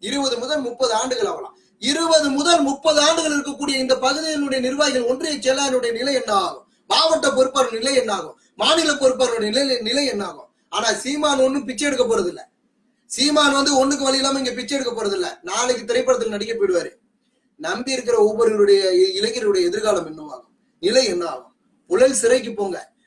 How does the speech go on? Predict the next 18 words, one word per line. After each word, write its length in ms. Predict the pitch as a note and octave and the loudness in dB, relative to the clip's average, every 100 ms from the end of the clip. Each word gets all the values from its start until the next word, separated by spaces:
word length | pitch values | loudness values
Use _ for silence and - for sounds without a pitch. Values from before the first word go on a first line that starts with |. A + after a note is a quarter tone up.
| - | -4
நாம் 240 | G#3 C#4+ | 0 2
தமிழர் 320 | C#4+ C4+ C4 B3+ | 2 2 4 2
கட்சிக்காக 540 | G#3 A#3+ B3+ C#4+ D4+ - | 0 0 2 4 4 4
போராடிய 420 | D4 D4 C4+ B3 | 4 4 4 4
பூரா 260 | B3 D#4 C#4+ | 4 2 2
புழல் 360 | C4+ D#4 D#4 | 2 2 2
சிறை 280 | - D#4 D4+ - - _ _ _ _ _ - | 2 0 0 -2 -12 _ _ _ _ _ -4
நிரப்பப்பட்டு 580 | B3 F4 F4+ D4 C4+ A#3 | 0 2 0 -2 -2 -6
விட்டது. 280 | A3 G3 - _ _ | -8 -12 -14 _ _
போய் 160 | - - | -8 -4
பாருங்க. 340 | C4 D4+ - - _ _ _ - | -4 -4 -10 -18 _ _ _ -8
எடுப்பதற்கு 540 | F3+ C4+ C4 A3 G#3+ D4 | -6 -6 -6 -6 -8 -12
பொருளாதாரம் 640 | C#4 D4+ F4 E4 D#4 C4+ | -8 -2 2 4 2 2
இல்ல, 160 | G#3 E3+ - _ _ _ _ | -2 -6 -12 _ _ _ _
எவனும் 380 | G3 C#4 E4+ F4 | -2 0 2 2
வெளியே 340 | D4 E4 F4 D#4+ | 4 4 6 6
வர 160 | D#4 | 6
முடியல, 340 | E4+ D#4+ C4+ | 2 0 -2